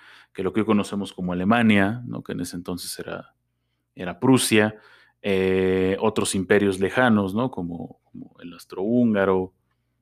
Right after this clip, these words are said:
la, la, la dinámica italiana, incluso por ahí hasta el resentimiento que había con,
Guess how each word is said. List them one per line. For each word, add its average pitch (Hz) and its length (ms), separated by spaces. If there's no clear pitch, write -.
la, 85 640
la, 85 680
la 90 140
dinámica 98 440
italiana, 107 920
incluso 107 560
por 98 160
ahí 113 220
hasta 101 200
el 90 60
resentimiento 98 720
que 98 100
había 101 380
con, 87 300